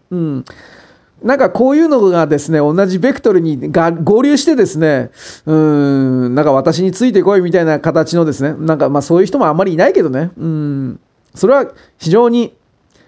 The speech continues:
気持ち悪く思っております。うん。黙ってやれよと。だからね、私は宇宙全史掲示板と言われるものにおいて、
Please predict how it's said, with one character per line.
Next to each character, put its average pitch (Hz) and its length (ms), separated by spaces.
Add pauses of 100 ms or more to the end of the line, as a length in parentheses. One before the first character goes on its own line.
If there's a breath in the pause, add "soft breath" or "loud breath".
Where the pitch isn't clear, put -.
(120)
気 208 100
持 233 140
ち 349 100
悪 359 160
く 190 80
思 170 100
っ 240 60
て 208 100
お 143 40
り 135 60
ま 131 100
す。 - 300 (200)
う 170 60
ん。 131 280
黙 160 260
っ - 100
て 175 80
や 139 80
れ 147 80
よ 139 120
と。 - 100 (1200 soft breath)
だ 156 80
か 156 40
ら 147 120
ね、 139 540 (800 soft breath)
私 190 180
は 254 60
宇 180 100
宙 262 180
全 381 200
史 320 100
掲 190 260
示 185 100
板 214 200
と 208 80
言 170 80
わ 156 80
れ 170 100
る 175 80
も 165 140
の 208 100
に 160 200
お 180 120
い 170 100
て、 143 420